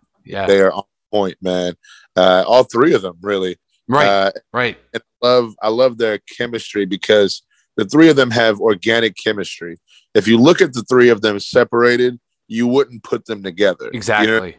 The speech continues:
Speaker 1: Right.
Speaker 2: But when you put them together, it makes sense.
Speaker 1: Yeah.
Speaker 2: You know?
Speaker 1: Total
Speaker 2: Uh,
Speaker 1: sense. Yeah.
Speaker 2: and then they all just, the, the way that you could tell that they're all, like, friends for real. Um,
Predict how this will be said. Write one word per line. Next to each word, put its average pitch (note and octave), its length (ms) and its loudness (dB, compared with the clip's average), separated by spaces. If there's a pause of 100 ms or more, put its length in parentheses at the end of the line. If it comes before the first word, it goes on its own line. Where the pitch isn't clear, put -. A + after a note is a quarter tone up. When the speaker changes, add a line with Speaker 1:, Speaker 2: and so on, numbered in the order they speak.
(160)
Speaker 1:
Right. G2+ 340 -6 (280)
Speaker 2:
But C3 280 2 (320)
when A2+ 140 -10
you A2 180 -14
put D3+ 200 0
them B2+ 140 -6
together, G2+ 580 0 (340)
it G#2 180 -8
makes G2+ 240 -6
sense. - 640 -10
Speaker 1:
Yeah. F2+ 240 -8
Speaker 2:
You G#2 120 0
know? A2 140 0 (360)
Speaker 1:
Total B2+ 300 0
Speaker 2:
Uh, G#2+ 200 2
Speaker 1:
sense. - 200 -18
Yeah. G2 260 -14 (560)
Speaker 2:
and A#2+ 120 -2
then A#2 140 -2
they A2+ 140 2
all A#2 260 4
just, G#2+ 400 -6 (480)
the, G#2+ 220 -8
the A2+ 140 2
way B2+ 180 6
that A#2+ 80 2
you A2+ 120 2
could G2+ 120 -8
tell A#2 180 4
that G2+ 100 0
they're G#2 140 2
all, G#2+ 220 2
like, F#2 220 -6
friends G#2+ 400 -10
for F#2 160 -8
real. A#2 480 6 (400)
Um, F#2 600 -2